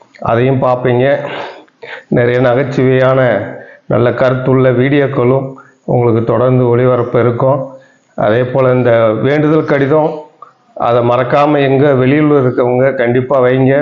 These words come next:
அதற்கு ஒரு சுருக்கமான விஷயங்கள் தான், ஒண்ணும் பெரிய விஷயங்கள் இல்ல. அஹ், உங்கள் பெயர், அதுக்கடுத்து உங்கள் ஊர்,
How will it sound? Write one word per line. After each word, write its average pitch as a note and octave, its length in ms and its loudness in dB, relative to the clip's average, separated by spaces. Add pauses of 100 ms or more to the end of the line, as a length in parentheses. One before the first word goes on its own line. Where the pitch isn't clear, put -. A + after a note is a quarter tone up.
(500)
அதற்கு B2 380 0
ஒரு B2+ 140 2
சுருக்கமான D3+ 600 0
விஷயங்கள் C3 480 0
தான், C3+ 100 2
ஒண்ணும் C3 300 0
பெரிய C3+ 300 2
விஷயங்கள் C3 500 0
இல்ல. B2+ 160 2 (840)
அஹ், B2 80 0
உங்கள் B2+ 340 0
பெயர், D#3+ 600 0 (300)
அதுக்கடுத்து B2 500 -2
உங்கள் B2 240 2
ஊர், C#3+ 320 0